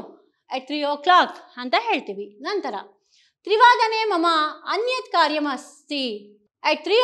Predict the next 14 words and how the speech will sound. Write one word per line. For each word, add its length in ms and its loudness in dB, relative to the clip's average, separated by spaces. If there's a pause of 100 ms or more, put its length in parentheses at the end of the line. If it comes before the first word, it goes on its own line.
o'clock 400 4 (160)
I 120 -4
have 340 2
some 200 -4 (180)
other 260 2
work 340 -4
ಅಂತ 160 -8 (580)
ಇದರ 200 -10
ಟ್ರಾನ್ಸ್ಲೇಷನ್ನ 680 -8
ಇಂಗ್ಲಿಷ್ನಲ್ಲಿ 540 -4
ಬರೀತೀರಾ. 440 -8 (560)
ಅದನ್ನೇ 320 -2
ಕನ್ನಡದಲ್ಲಿ 380 -4
ಬರೆದಾಗ 360 -4